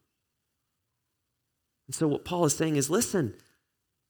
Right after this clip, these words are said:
there isn't the wisdom of men that you can rest on. You try to we-, rest on the wisdom of men, you'll never find rest.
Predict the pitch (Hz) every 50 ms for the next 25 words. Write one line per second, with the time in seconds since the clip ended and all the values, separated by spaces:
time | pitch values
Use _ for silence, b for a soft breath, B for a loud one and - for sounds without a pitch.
0 | _ - 233 269 330 339 330 285 - - 135 110 117 113 110 - 104 95 95 85
1 | 90 95 92 90 90 78 60 90 95 - - 92 82 87 90 90 - - - 90
2 | 87 87 - 104 165 - - 220 196 180 156 123 127 131 131 - - 113 123 127
3 | 131 - - 92 110 104 101 107 113 110 113 107 98 101 95 85 B B B B
4 | B - 117 131 123 117 113 117 131 127 131 123 - - 113 113 107 87 80 73
5 | 58 53 - - - - - -